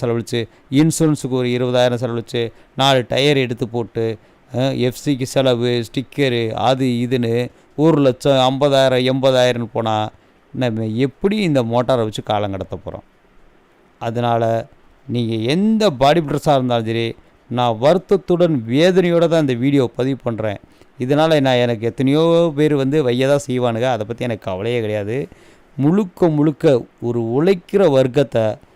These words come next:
ஒரு உழைச்சு முன்னேறணும்னு வண்டி எடுத்-, எடுத்து வாழ்க்கையை வந்து நல்ல முறையில பயன்படுத்தணும்னு நினைக்கக்கூடிய வர்க்கத்தை இன்னொரு பிராடு வர்க்கம் வந்து, இடைத்தரகர் வர்க்கம் வந்து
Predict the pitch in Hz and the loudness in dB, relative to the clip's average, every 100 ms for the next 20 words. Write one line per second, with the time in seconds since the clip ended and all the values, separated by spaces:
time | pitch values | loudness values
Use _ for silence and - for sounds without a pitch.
0 | _ _ 139 147 135 143 175 202 - 214 | _ _ 0 2 4 2 2 -2 -4 -2
1 | 175 156 160 170 156 170 185 139 143 160 | 2 2 4 4 2 0 0 2 0 2
2 | 170 156 - _ 160 151 151 185 165 143 | 2 0 -4 _ 0 0 0 2 4 4
3 | 156 143 151 143 156 135 151 147 147 139 | 2 0 -2 0 0 0 0 0 0 0
4 | 120 139 147 139 135 139 139 123 123 123 | 0 0 0 -4 -2 -2 -2 -2 -4 -6
5 | 117 123 110 110 110 113 110 107 110 - | -4 -2 -2 -4 -4 -4 -4 -4 -4 -10
6 | _ _ _ - 131 180 208 214 214 208 | _ _ _ -8 0 2 2 2 4 4
7 | 214 - 151 175 185 160 139 139 127 123 | 2 2 4 6 6 4 4 0 0 0
8 | 120 104 _ _ - 135 185 196 - 143 | -2 -4 _ _ -6 0 2 0 0 0
9 | 156 175 165 143 127 120 113 110 113 113 | 2 2 2 0 0 -2 -4 -4 -4 -4